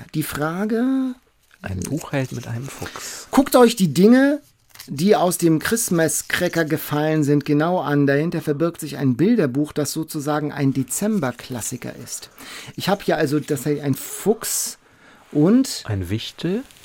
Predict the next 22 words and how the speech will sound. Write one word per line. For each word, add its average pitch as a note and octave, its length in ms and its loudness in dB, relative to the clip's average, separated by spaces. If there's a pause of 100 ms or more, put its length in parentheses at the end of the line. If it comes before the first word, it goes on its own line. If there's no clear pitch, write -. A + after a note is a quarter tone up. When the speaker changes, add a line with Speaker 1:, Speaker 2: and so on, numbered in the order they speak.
(600)
Speaker 1:
ein F#3 320 4
Wichtel A#3 280 6
und G3+ 100 6
ein F#3 120 10
Fuchs - 460 6
oder A3 360 8
ein G#3+ 180 8
rotes G#3 420 6
Käppchen G3+ 360 4
und E3+ 60 0
ein F3 160 2
Wolf. C#3+ 280 8 (300)
Also F3 180 6
Katharina, F#3 540 4
im E3+ 100 0
Zweifelsfall F#3+ 760 0 (160)
ist - 120 -8
es - 140 -10
kein F3 460 -2
Wolf. G3 420 -2
Also C3+ 160 -6
ich, - 160 -12